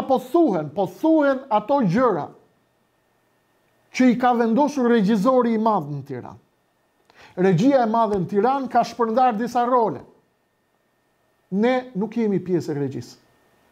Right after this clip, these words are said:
Dhe do t'i themi të gjitha. Deri në momentin e fundit që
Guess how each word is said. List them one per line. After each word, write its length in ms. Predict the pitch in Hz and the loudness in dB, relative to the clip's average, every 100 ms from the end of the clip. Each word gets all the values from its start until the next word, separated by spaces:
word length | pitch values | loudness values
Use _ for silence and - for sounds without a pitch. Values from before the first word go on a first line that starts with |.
| _ _ 160 | _ _ 0
Dhe 80 | 160 | 2
do 140 | 180 | 2
t'i 80 | 185 | 0
themi 240 | 196 214 208 | -2 -2 -2
të 100 | 135 | -4
gjitha. 240 | 131 - - _ _ _ _ _ _ - | -8 -10 -20 _ _ _ _ _ _ -2
Deri 540 | 120 180 247 247 247 | 2 2 4 2 2
në 60 | 233 | 2
momentin 400 | 220 247 220 202 | 2 0 0 -2
e 80 | |
fundit 500 | 202 220 240 277 - _ _ _ _ _ _ _ _ _ _ _ _ | -2 -4 -2 -4 -8 _ _ _ _ _ _ _ _ _ _ _ _
që 160 | 233 | 0